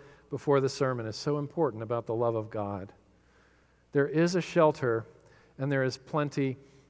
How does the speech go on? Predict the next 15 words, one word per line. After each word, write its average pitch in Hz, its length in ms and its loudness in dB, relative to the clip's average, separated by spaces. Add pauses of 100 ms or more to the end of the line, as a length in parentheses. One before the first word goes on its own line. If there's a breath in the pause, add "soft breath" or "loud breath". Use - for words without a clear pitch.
(160)
of 120 280 -8
room. 120 320 -6 (1800 soft breath)
And 151 100 0
you 160 80 4
can't 175 260 2
get 160 140 2
kicked 165 260 -2
out 160 200 6
of 151 80 4
the 139 80 2
shelter 113 520 0 (680 loud breath)
once 143 260 -2
you've 139 140 -2
had 131 200 2
Jesus, 131 640 -2